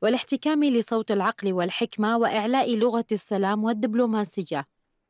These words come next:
بيان رئاسي مصري أكد أن السيسي حذر خلال الاجتماع من خطورة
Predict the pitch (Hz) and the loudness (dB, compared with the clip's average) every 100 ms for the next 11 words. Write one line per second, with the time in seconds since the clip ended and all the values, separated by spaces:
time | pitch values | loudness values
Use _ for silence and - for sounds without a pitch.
0 | _ _ _ _ _ _ _ 220 269 311 | _ _ _ _ _ _ _ 0 2 2
1 | 320 302 247 - 208 - 226 220 190 190 | 2 2 2 2 -2 -2 0 0 0 -4
2 | - 196 254 - 302 294 233 196 208 202 | -2 0 0 0 -2 0 0 0 0 -2
3 | - 262 247 240 - 254 196 175 214 226 | -2 -4 -2 -4 -2 -2 0 0 -2 0
4 | 208 202 175 165 - - 190 190 254 - | 0 2 0 -2 -6 -4 -2 0 0 -2
5 | _ 214 240 277 - 311 311 | _ -2 0 0 2 2 2